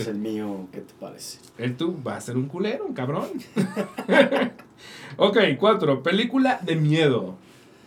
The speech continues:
Speaker 2: Película de miedo.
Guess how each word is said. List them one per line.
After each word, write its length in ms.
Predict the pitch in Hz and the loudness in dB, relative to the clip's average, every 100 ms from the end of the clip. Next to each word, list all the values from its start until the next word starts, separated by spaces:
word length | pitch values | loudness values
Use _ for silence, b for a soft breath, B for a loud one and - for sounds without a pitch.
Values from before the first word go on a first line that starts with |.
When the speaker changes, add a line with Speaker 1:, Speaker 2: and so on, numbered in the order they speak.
| B B B B B - - - - | B B B B B -20 -20 -20 -4
Speaker 2:
Película 600 | 127 139 190 - 247 220 | 0 2 0 -2 0 2
de 140 | 143 | 2
miedo. 600 | 123 127 135 127 113 101 | 2 0 2 0 -2 -6